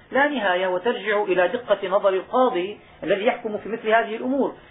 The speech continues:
نحن الآن ندرس مباحث قضائية، لسنا نحن الذين نتصرف فيها، وإنما يتصرف فيها القضاء، ولكننا يجب علينا دراستها لنعرف أحكام الله تعالى في علاقة الإنسان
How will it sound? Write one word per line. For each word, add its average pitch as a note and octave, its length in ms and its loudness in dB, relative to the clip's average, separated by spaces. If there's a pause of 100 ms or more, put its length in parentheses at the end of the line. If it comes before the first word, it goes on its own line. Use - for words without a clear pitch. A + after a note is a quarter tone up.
(120)
نحن F3 120 -2
الآن G#3+ 200 2
ندرس A3+ 320 -2
مباحث A3+ 440 2
قضائية، B3 680 0 (320)
لسنا C4 280 2
نحن A#3 200 0
الذين G#3 400 0 (480)
نتصرف F#3+ 460 2 (140)
فيها، A3+ 200 2
وإنما G3+ 380 0
يتصرف G#3 440 -2
فيها A3 160 2
القضاء، A3+ 500 4 (340)
ولكننا C4 500 2
يجب A#3 260 0
علينا F3+ 300 2
دراستها D#3+ 500 0
لنعرف F#3+ 380 0
أحكام G#3 340 0
الله F#3+ 280 4
تعالى F#3+ 560 2 (440)
في G3+ 380 -4
علاقة F#3+ 520 2
الإنسان F#3 680 0